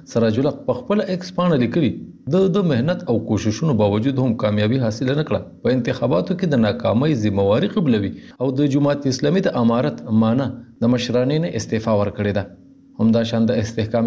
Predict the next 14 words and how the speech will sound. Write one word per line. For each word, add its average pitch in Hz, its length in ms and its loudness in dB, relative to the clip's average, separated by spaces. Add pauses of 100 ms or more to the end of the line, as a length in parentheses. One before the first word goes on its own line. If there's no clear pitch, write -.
(120)
پاکستان 110 480 -2
پارټي 113 280 0 (100)
بانی 120 200 2 (200)
او 117 100 4
مشر 107 260 -2 (300)
جهانگیر 139 480 2
ترین 180 240 0
هم 165 100 0 (260)
د 127 120 0
فروری 156 400 0
په 131 100 -2
دولسمه 120 460 0
په 107 100 -2
خپله 160 220 -2